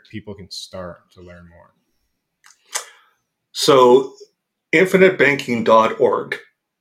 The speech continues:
Speaker 2: is the Nelson Nash Institute's main website. And there is a, a ton of resources there. The ability to purchase Becoming Your Own Banker. Uh,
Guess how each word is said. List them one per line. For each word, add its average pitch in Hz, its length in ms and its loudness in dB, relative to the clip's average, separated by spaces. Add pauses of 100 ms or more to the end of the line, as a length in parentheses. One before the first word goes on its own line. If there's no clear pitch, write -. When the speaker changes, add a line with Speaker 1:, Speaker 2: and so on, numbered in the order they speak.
(340)
Speaker 2:
is 113 440 0
the 107 240 -4
Nelson 113 440 0
Nash 107 380 -2
Institute's 104 680 -6
main 107 520 -4
website. - 520 -4 (1600)
And 113 420 0
there 120 460 2
is 113 400 0 (500)
a, 135 120 -2
a 123 500 -2
ton 160 380 -2
of 151 100 2
resources 113 540 -2
there. 82 360 -4 (460)
The 117 100 0
ability 117 480 2
to 113 340 0
purchase - 880 0
Becoming 113 300 -4
Your 104 140 -4
Own 101 100 -6
Banker. 113 500 -2 (540)
Uh, 104 400 2